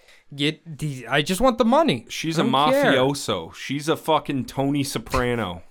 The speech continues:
Speaker 1: <laughs>
Speaker 2: but looks like Sophia from
Speaker 1: Yeah.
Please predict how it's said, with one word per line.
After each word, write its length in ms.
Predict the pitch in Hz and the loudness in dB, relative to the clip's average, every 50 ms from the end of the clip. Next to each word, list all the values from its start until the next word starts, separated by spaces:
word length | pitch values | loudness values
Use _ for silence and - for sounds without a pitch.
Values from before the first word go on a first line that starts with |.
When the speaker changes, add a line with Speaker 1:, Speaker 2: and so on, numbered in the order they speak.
| - - _ | -20 -20 _
Speaker 1:
<laughs> 280 | - - - - - - | -20 -20 -20 -18 -4 -2
Speaker 2:
but 180 | 131 127 127 | -2 0 0
looks 260 | 135 135 143 139 - - | 0 -2 -2 -2 0 0
like 160 | 135 127 127 | 0 0 0
Sophia 600 | - - 139 123 120 - - 127 123 120 113 104 | -2 -2 -2 -2 -2 -4 -2 0 0 0 0 0
from 440 | - - 113 107 104 104 101 98 101 | -2 -4 -4 -4 -2 -4 -4 -4 -4
Speaker 1:
Yeah. 400 | 123 131 131 127 127 127 117 104 | -2 0 2 4 4 2 2 0